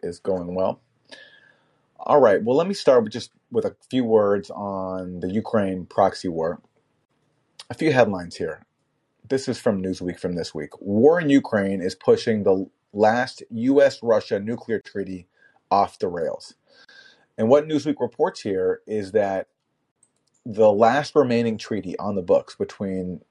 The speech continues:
the world's top two nuclear powers, the U S and Russia, is called New start. And it places limits on the nuclear weapon stockpiles of both countries. It almost expired under Trump, uh,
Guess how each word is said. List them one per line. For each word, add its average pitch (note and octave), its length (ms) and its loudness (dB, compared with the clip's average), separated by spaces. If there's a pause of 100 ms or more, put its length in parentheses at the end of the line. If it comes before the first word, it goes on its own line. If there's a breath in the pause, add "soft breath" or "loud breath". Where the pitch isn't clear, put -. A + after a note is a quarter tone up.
the G2 80 0
world's G2 320 4
top F#2+ 340 4 (400)
two G#2+ 220 -4
nuclear G2+ 260 0
powers, E2+ 360 -2
the G#2 80 -4
U G2+ 100 4
S G2 140 0
and F#2 100 -6
Russia, - 240 -8
is - 100 -8
called F#2+ 240 4
New G2 160 -4
start. - 380 -4 (880 loud breath)
And G#2 500 0 (240)
it A2+ 220 2
places A2+ 560 2
limits D3+ 440 0
on G#2 220 0
the G#2 60 -2
nuclear A2+ 300 4
weapon G#2 260 2
stockpiles F#2+ 640 0
of F#2+ 160 -8
both F2 180 0
countries. - 500 -16 (720 soft breath)
It B2+ 200 4
almost D3+ 380 2
expired A2 600 2
under G2 240 -12
Trump, G2+ 380 -12 (260)
uh, F#2 320 -10